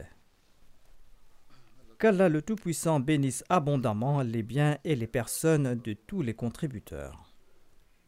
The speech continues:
Je fais des rappels de prière en faveur de la Palestine. Souvenez-vous du peuple palestinien dans vos prières. Faites entendre votre voix en leur faveur dans vos cercles respectifs.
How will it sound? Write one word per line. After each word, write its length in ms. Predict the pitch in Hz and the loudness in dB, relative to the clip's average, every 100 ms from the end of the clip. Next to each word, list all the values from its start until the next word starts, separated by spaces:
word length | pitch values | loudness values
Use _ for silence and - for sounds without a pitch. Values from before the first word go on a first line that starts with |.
| _ _ _ _ _ _ _ _ _ _ _ _ _ _ _ _ _ _ _ _ _ _ _ _ _ | _ _ _ _ _ _ _ _ _ _ _ _ _ _ _ _ _ _ _ _ _ _ _ _ _
Je 240 | 151 165 | -2 0
fais 220 | - 214 170 | 2 4 4
des 80 | |
rappels 580 | 139 151 - 180 135 127 | 4 2 4 4 4 0
de 100 | 139 | 0
prière 440 | 165 - 135 160 139 | -2 -2 2 2 2
en 80 | |
faveur 480 | 139 143 127 160 120 | 0 0 2 2 2
de 80 | 123 | -2
la 100 | 113 | -4
Palestine. 720 | - 147 117 - 156 135 110 | -2 -2 -2 -4 -2 0 -2
Souvenez-vous 680 | - - 151 120 110 135 156 | -4 -6 -4 -4 -4 -4 -6
du 140 | 120 | -8
peuple 320 | - 147 123 | -4 -4 -4
palestinien 600 | 113 117 143 - - 123 135 | -6 -4 -4 -6 -4 -2 -2
dans 100 | 98 | -4
vos 100 | 139 | -8
prières. 600 | - 101 120 110 92 95 - - - _ _ _ _ _ - | -8 -8 -6 -6 -8 -16 -20 -20 -20 _ _ _ _ _ -6
Faites 300 | - 185 156 | 0 0 0
entendre 420 | 135 175 160 120 | 0 0 0 -2
votre 220 | 131 117 | -4 -4
voix 380 | 110 147 151 131 | -2 2 2 0
en 200 | - 143 | 0 2
leur 220 | 147 147 | 2 2
faveur 580 | - 117 147 147 110 113 | 0 0 2 2 0 -6
dans 200 | 110 147 | -2 -2
vos 160 | 117 110 | -2 -6
cercles 380 | - 143 98 | -2 -2 -2
respectifs. 760 | 104 147 - 110 - 151 139 | -4 -4 -4 -8 -6 -8 -6